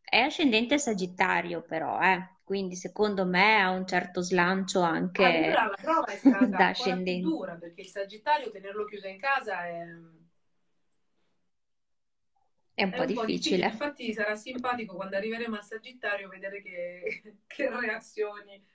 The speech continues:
Speaker 2: hanno, che reazioni hanno avuto, soprattutto con Marte in Pesci. Quindi questa possiamo dire che dal quattordici maggio è il primo periodo di vera ripresa dei cancro di giugno.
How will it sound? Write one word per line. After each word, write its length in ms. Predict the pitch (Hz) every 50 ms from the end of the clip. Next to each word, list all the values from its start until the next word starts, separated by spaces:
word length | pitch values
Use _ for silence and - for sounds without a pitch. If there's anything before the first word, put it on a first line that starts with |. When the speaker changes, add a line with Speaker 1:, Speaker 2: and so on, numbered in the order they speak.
| _ _
Speaker 2:
hanno, 560 | - 196 202 233 208 196 190 190 185 185 185 -
che 180 | - 196 196
reazioni 340 | 196 208 208 - - 214 202
hanno 220 | 196 196 196 190
avuto, 360 | 170 - 165 170 170 170 - -
soprattutto 380 | 196 196 214 - 302 - -
con 100 | 233 220
Marte 240 | 214 202 196 - 202
in 80 | 196 185
Pesci. 380 | 175 170 165 160 - - - - - - - - - - _ _
Quindi 460 | - 330 262 226 214 190 185 - -
questa 420 | - 330 349 339 - - 440 415
possiamo 360 | - 262 - - 214 214 226
dire 180 | 240 226 202 190
che 80 | 185 185
dal 160 | 196 196 196
quattordici 480 | 226 226 - 285 277 277 294 285 294
maggio 580 | 294 320 349 359 349 339 349 381 381 370 - -
è 180 | - 226 208 185
il 160 | 175 175 - -
primo 380 | _ - 311 294 311 311 302 302
periodo 640 | 302 285 262 - 269 269 285 285 285 294 302 294
di 320 | 220 226 220 208 208 202 - _ _ _ _
vera 680 | 202 196 254 302 285 233 185 175 170 - - - - _ _
ripresa 880 | - 185 196 202 196 214 233 254 277 302 320 320 320 320 320 320 311
dei 180 | - 196 196
cancro 500 | - - 240 240 247 269 277 277 302 294
di 160 | 294 285 277 226
giugno. 680 | 175 175 170 160 156 165 165 170 170 170 175 180